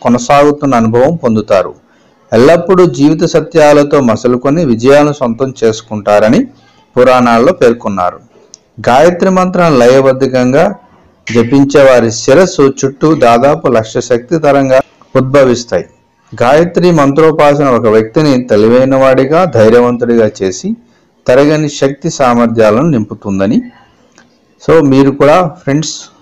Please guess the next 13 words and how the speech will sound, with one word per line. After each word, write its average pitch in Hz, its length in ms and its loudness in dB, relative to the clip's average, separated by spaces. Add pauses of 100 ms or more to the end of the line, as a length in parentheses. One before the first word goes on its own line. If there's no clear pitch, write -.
(120)
గాయత్రి 120 360 0
మంత్రాన్ని 113 540 -2
పఠించండి, 120 760 -2
వినండి. 123 800 0 (920)
అలాగే 113 380 2
మీ, 131 460 2 (1040)
మీ 135 160 2
నోటితో 143 460 2
మీరే 143 580 2
పలకడం 117 460 0
వల్ల 123 360 0
ఎంత 101 200 -4
లాభాలో 110 680 2